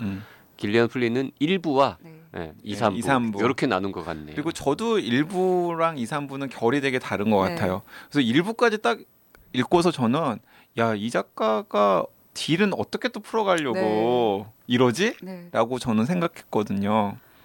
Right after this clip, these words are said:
Speaker 3: 근데 또 생각해보면 또 완전 분리할 수밖에 없는 게, 삼 부에서 우리들의 긴장감을 끊임없이 자아내는 게 일 부에서 보여줬던 레이첼의 성격이잖아요.
Speaker 1: 맞아요.
Speaker 3: 레이첼의 엘리자베스 같은 성격
Speaker 1: 음,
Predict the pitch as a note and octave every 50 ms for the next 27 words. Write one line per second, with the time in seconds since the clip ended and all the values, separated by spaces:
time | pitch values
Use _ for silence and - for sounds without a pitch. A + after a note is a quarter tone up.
0 | _ _ _ G#3+ C4 D4 D4+ D4+ - E4+ E4 - - F#4 G4 G4+ G4+ - - D4+
1 | B3+ A#3 B3 B3+ A#3+ - A3+ F3 D#3+ D#3+ E3 F#3 A3 - F#4 - - F#3+ F#3+ G3+
2 | G#3 G3+ - - G3 F#3+ - - D3 D3 D3+ D3+ D#3+ E3 G#3 A3 G3 E3+ - -
3 | - D#4 E4+ F4 F4+ F4 E4 D4 - - F#3+ F3 F3 F3+ F3+ F3+ E3 D3+ D3 -
4 | - - - - - - F#3 F#3+ A#3+ A#3+ - - A#3 A3 G#3+ G3 - - F#3 E3
5 | - B3 B3+ B3 A3+ A3+ A3 G#3+ G3+ - D4+ E4+ G4 G4+ F#4+ F4 - - C#4 -
6 | - F3+ F3 F3 G3 G#3 G3+ F#3+ F3+ F3 E3+ E3+ G3 G#3+ G3+ E3+ C#3 - - -
7 | - - - - - B3+ C#4+ F#4 G#4 F#4 F#4 F4 E4 D#4 C4+ - F#3 F#3+ F#3+ G3
8 | - F#3 - - - F#3 E3 C#3+ D3 E3 G3 - - - - G#3 G#3 G3+ - -
9 | F#4+ G#4 - A4 F#4 C#4+ A#3 - E3+ D#3 D3 C3+ C#3 C#3 C#3 C3 G2+ F#2 F#2+ -
10 | - - - - - F#3 G#3 A#3+ C4 B3 - - - C4+ A#3+ A#3+ A#3 A3+ A#3 A3+
11 | A3 - E3+ F#3+ B3+ D4 - D#4 C#4+ - C4 - - - B3 G#3+ A#3 G#3+ - -
12 | G#3 G3+ A#3+ A#3 G#3+ - F3 D3 B2+ - -